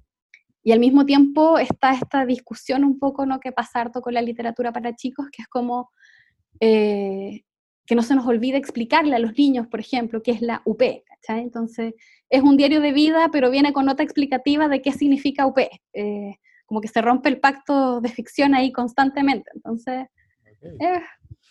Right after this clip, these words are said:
Speaker 1: algo que es interesante como de pensar, pero, pero también pensando como en el corpus global, se me escapa un poco, así que estoy pensando todavía cómo, cómo trabajar con esa,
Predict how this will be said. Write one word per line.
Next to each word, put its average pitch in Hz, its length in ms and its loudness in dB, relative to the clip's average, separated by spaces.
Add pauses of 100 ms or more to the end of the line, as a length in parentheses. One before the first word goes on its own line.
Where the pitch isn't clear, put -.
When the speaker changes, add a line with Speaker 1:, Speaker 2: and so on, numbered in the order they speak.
(120)
Speaker 1:
algo 320 380 -2 (120)
que 349 100 2
es 330 80 6
interesante 359 640 2
como 359 200 2
de 330 80 2
pensar, 302 500 0
pero, 285 300 -2
pero 247 160 0
también 254 320 2
pensando 285 360 2
como 269 120 -2
en 247 60 -6
el 208 160 -6
corpus 262 440 0
global, 247 520 -2 (440)
se 254 160 -2
me 240 60 -2
escapa 262 340 -2
un 277 160 2
poco, 254 720 -6 (760)
así - 140 -12
que 240 80 -10
estoy 277 140 -6
pensando 247 500 -2
todavía - 360 -8
cómo, 202 440 -12
cómo 214 220 -6
trabajar 202 420 -6
con 196 140 -12
esa, - 380 -14